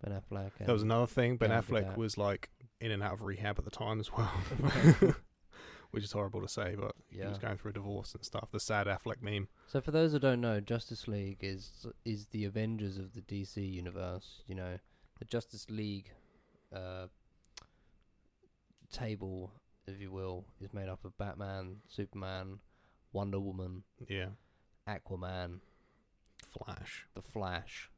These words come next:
Speaker 1: who can run fast.
Speaker 2: Yeah.
Speaker 1: Um,
Speaker 2: Wait, what can the Flash do?
Speaker 1: he can run fast, man.
Speaker 2: Right, that makes sense.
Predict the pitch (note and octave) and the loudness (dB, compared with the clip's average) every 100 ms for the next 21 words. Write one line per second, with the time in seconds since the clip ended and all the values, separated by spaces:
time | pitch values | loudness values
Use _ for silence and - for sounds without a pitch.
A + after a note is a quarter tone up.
0 | - G2+ G2 F#2 F2 F2 F#2+ E2+ F2 - | -10 -10 -8 -6 -6 -6 -6 -6 -8 -12
1 | - - - G#2 G2 G#2 _ _ _ - | -20 -20 -10 -6 -6 -8 _ _ _ -12
2 | E2+ E2+ E2 E2 G#2+ A#2 D#3 - E3 - | -8 -8 -6 -4 -4 -2 -4 -4 -8 -8
3 | - - - - - - - - - - | -14 -20 -20 -16 -14 -12 -10 -10 -10 -12
4 | - - - A2 - - _ C#3 C3 A#2+ | -12 -12 -12 -12 -18 -20 _ -16 -14 -16
5 | - A2 A2+ - | -14 -14 -14 -18